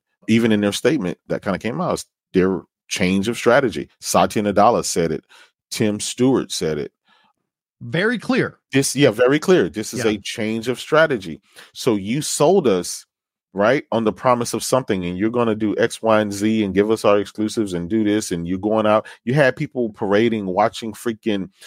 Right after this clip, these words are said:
Speaker 1: C span, right, for days on end. You had people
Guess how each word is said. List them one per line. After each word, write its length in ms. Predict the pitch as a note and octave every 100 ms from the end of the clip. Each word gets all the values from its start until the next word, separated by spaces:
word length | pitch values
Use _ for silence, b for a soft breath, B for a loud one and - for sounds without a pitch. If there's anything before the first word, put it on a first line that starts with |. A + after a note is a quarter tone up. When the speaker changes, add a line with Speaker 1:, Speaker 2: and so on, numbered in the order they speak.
| B
Speaker 1:
C 460 | - - - D3 D#3
span, 500 | - A2 F#2 F2 E2+
right, 260 | F#2 A2
for 160 | G#2 G2+
days 440 | E2+ A2 A#2+ A2 G2
on 220 | G2 G#2
end. 260 | G2+ F#2 B B
You 120 | A2 C3
had 140 | B2+
people 580 | D3 B2 A#2+ A2+ G#2+